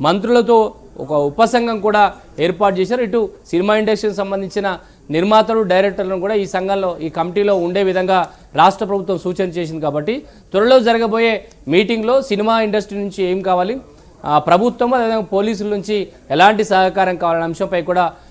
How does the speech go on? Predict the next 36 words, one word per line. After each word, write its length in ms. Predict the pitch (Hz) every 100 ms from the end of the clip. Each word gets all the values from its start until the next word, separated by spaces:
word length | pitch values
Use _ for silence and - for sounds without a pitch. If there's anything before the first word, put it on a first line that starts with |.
| -
మీటింగ్ 280 | 156 185 208
జరిగే 220 | 190 196
అవకాశం 440 | 185 180 180 180 190
ఉంది. 140 | 214
కానీ, 300 | 233 254 247 - - - 143
ఆ, 400 | 147 156 156 147 - -
ఈ 200 | 147 170
లా 300 | 170 160 208
and 140 | 254 254
ఆర్డర్ 200 | 254 240
విషయంలో 480 | 226 233 226 254 269
రాష్ట్ర 320 | 208 202 220
ప్రభుత్వం 440 | 220 214 226 208 - - - 165
చాలా 140 | 175
సీరియస్గా 560 | 170 185 202 214 214 214
ఉంటుంది. 400 | 214 208 262 320 - -
ఇటీవల 460 | 160 160 214 220 214
సంధ్యా 300 | 208 185 202
థియేటర్ 340 | 190 202 196
ఘటన 380 | 190 185 190 180 160 - - 147
తర్వాత 380 | 170 202 202
కానీ 200 | 196 202
అంతకు 240 | 233 190 185
ముందు 220 | 175 202
జరిగిన 400 | 196 185 190 180 - - -
ఘటనలకు 300 | 151 185 196
సంబంధించిన 440 | 185 185 185 175 175
విషయంలో 420 | 165 185 226 302 - - -
కేవలం 520 | 180 208 254 269 262 220
లా 240 | 185 214
and 120 | 226
ఆర్డర్ 400 | 226 214 196 -
కోణంలో 380 | 196 202 208 202
తాము 300 | 170 180 175
చూశాం 260 | 180 190 170
తప్ప 300 | 156 226